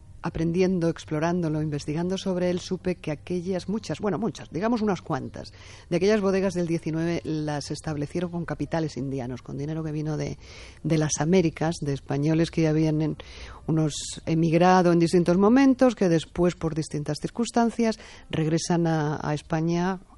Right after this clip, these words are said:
potentados, acaudalados, los, los típicos indianos, ¿no? Y entonces me parece que es un, un arranque excelente para el personaje que yo quiero construir, solo que le doy una vuelta de tuerca y en vez de traerme a un indiano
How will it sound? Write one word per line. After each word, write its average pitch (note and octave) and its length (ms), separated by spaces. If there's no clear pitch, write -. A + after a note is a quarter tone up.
potentados, D#3 840
acaudalados, D#3 640
los, C3 140
los C3+ 200
típicos - 400
indianos, - 460
¿no? G#3+ 100
Y A3 140
entonces A3 240
me A#3+ 100
parece G#3 480
que F#3 320
es G3 160
un, F#3 380
un D#3+ 80
arranque F3+ 540
excelente E3 480
para E3 160
el D3+ 60
personaje D3 540
que C3+ 140
yo C3 140
quiero C3 180
construir, G3 400
solo A3 160
que - 80
le C#3 100
doy D#3 120
una D3 160
vuelta C#3+ 260
de C3+ 80
tuerca C3 340
y C3 60
en C#3 140
vez D3+ 80
de E3 80
traerme D#3+ 440
a C3+ 60
un D3+ 140
indiano D#3 560